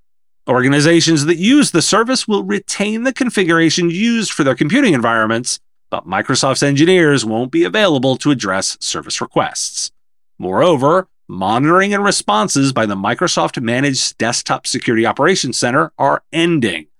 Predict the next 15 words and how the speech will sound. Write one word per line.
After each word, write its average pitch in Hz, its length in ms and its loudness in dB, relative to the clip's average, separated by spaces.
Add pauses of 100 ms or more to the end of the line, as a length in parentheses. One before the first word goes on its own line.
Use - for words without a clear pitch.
(240)
and 90 100 -12
organizations 123 840 2
likely 139 360 0
will 101 140 -4
need 127 200 2
to 110 60 -4
find 85 480 -4 (140)
an 90 100 -6
alternative 82 720 -6 (200)
security 82 420 -4
solution. 107 540 -2 (1600)
Why 101 260 -4
do 98 120 -2
we 90 140 -10
care? 180 640 0